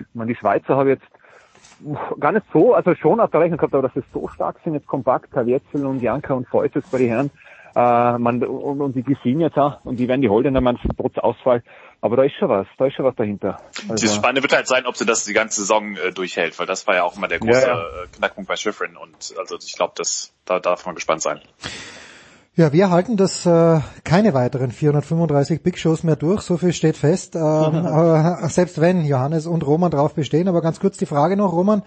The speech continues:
Speaker 3: äh, am Wochenende wirst du dich, äh, per Fernsehen dem alpinen Skiweltcup kümmern oder hat die Tiroler Tageszeitung für dich ein anderes Leckerli rausgesucht?
Speaker 1: <laughs> Nein, ich bin, äh, ich bin, äh, was ist denn heute? Heute ist Mittwoch, gell?
Speaker 3: Ja.
Speaker 1: Äh, Freitag, Samstag, Sonntag bin ich am,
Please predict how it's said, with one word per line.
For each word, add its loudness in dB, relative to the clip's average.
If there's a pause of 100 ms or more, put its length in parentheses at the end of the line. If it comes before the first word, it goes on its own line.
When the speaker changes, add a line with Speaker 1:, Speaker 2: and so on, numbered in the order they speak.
(440)
Speaker 3:
äh, -4
am 2
Wochenende 2
wirst 2
du -6
dich, 2
äh, 4 (180)
per 4
Fernsehen 2
dem 0
alpinen 0
Skiweltcup 0
kümmern 0
oder 2
hat 2
die 2
Tiroler 2
Tageszeitung 2
für -6
dich 2
ein -4
anderes 0
Leckerli 0
rausgesucht? -4 (1300)
Speaker 1:
<laughs> -4
Nein, 2
ich 0
bin, 0
äh, 4
ich -4
bin, -6
äh, -4
was 2
ist -8
denn -10
heute? 0
Heute 0
ist -10
Mittwoch, -4
gell? 0 (220)
Speaker 3:
Ja. 2
Speaker 1:
Äh, 2
Freitag, 0
Samstag, -4
Sonntag 0
bin -2
ich 2
am, -4